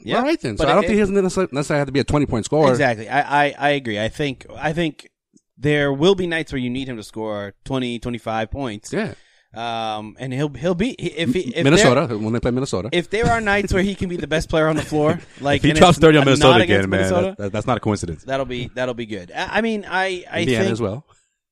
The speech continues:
Speaker 1: he, he's a, now he's turning into, uh, a glue guy, a guy that's gonna be able to echo Brad Stevens in the locker room,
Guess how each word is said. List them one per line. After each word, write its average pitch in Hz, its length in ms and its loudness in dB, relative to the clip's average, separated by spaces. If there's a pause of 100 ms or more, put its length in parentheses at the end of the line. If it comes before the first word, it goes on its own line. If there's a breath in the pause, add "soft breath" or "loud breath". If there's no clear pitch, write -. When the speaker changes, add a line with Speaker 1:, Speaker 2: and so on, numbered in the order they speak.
(160)
Speaker 1:
he, 180 180 -6
he's 170 320 -6
a, 165 60 -6 (160)
now 196 400 -4
he's 175 160 -8
turning 185 320 -6
into, 151 680 -6 (920)
uh, 120 360 -8
a 139 120 -4
glue 151 280 -4
guy, 175 460 -2
a 139 100 -8
guy 156 220 0
that's 156 160 -4
gonna 156 220 -6
be 127 340 -4
able 151 200 -4
to 139 360 -8
echo 170 320 -4
Brad 151 300 -4
Stevens 156 380 -4
in 147 60 -8
the 143 80 -6
locker 143 340 -2
room, 143 320 -8